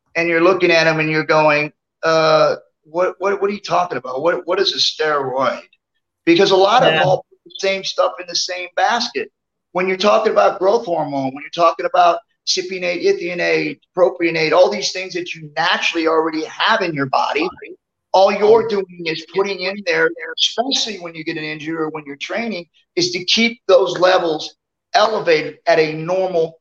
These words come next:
Speaker 1: level. You don't allow them to drop off, because that's when injuries happen. That's when you get tired. That's when other things start to happen. And also when you talk about sex drive, a lot of people use this stuff when it comes to the sex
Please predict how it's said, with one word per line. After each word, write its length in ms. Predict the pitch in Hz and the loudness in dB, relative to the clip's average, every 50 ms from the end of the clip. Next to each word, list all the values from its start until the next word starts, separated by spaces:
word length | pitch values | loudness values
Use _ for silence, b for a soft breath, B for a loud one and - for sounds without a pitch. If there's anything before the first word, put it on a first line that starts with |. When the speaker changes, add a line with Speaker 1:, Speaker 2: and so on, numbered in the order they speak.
| _ _ | _ _
Speaker 1:
level. 580 | 151 156 156 175 185 185 185 - 151 117 - - _ _ _ _ _ _ - | -10 -2 0 2 2 2 2 2 0 0 0 -4 _ _ _ _ _ _ -4
You 100 | 156 165 | 0 2
don't 120 | 175 175 | 4 4
allow 400 | 175 170 170 170 175 180 185 180 | 6 6 6 6 6 4 4 4
them 80 | 175 165 | 2 0
to 60 | 160 | -2
drop 360 | 151 143 143 156 143 143 135 - | -4 0 4 4 4 4 2 2
off, 300 | 147 135 120 110 110 - - - | 2 4 4 4 2 -2 -6 -10
because 240 | 143 - 175 165 156 | -10 -6 -4 -2 2
that's 300 | 170 165 165 165 - 180 | 2 2 2 0 -2 -6
when 100 | 170 165 | -6 -6
injuries 380 | 165 170 151 151 156 151 151 - | -6 -6 -6 -6 -8 -8 -4 -2
happen. 320 | 156 147 143 - 143 135 | 0 0 0 -2 -4 -4
That's 220 | 139 147 156 147 - | -2 -2 -2 -2 -4
when 100 | _ _ _ | _ _ _
you 80 | 151 | -8
get 200 | - 160 156 - | -6 -6 -6 -4
tired. 380 | - 156 156 170 165 151 139 - | -2 2 2 4 4 2 2 2
That's 240 | 143 143 143 - - | 0 0 -2 -2 -6
when 100 | 156 156 | -6 -4
other 180 | 156 160 160 156 - | -4 -4 -4 -6 -6
things 240 | - 147 143 139 135 | -4 -4 -4 -4 -6
start 280 | - - 135 131 131 - | -4 -2 -2 -2 -2 -4
to 60 | 135 | -6
happen. 480 | 139 139 135 131 135 127 - - 151 160 _ _ _ _ _ _ - | -8 -6 -4 -2 -2 -2 -2 -6 -8 -10 _ _ _ _ _ _ 2
And 100 | 196 190 | 2 4
also 480 | 185 175 208 233 226 - 190 170 165 165 | 6 6 6 4 4 4 4 4 4 2
when 100 | 165 170 | -2 -6
you 80 | 170 | -6
talk 260 | - 170 160 170 170 - | -4 -2 -2 -2 -2 -4
about 280 | - 165 170 - - | -4 -2 -2 -2 -2
sex 400 | - - - 202 233 240 240 - - | -4 -2 0 0 0 0 -2 -6 -6
drive, 200 | - 135 104 - - - _ _ _ _ _ _ _ - - | -4 -4 -4 -6 -8 -14 _ _ _ _ _ _ _ -8 -2
a 40 | 139 | 2
lot 280 | 151 156 180 214 240 | 2 4 4 4 2
of 100 | 240 - | 0 -2
people 260 | 196 202 196 - 190 | -6 -10 -8 -8 -10
use 480 | 196 175 160 180 190 196 196 190 165 160 | -10 -10 -12 -12 -12 -12 -12 -12 -12 -8
this 220 | 170 185 180 - | -6 -6 -6 -6
stuff 240 | - - 170 147 151 - - | -6 -4 -4 -4 -4 -6 -10
when 140 | 156 156 160 | -14 -16 -16
it 80 | - _ _ | -16 _ _
comes 340 | - 165 185 202 - - - - | -10 -10 -10 -10 -12 -16 -14 -12
to 160 | - 185 185 | -14 -12 -8
the 80 | - 196 | -6 -6
sex 540 | - - - - - 185 220 233 233 - | -6 -4 -6 -4 -2 0 -2 -2 -4 -6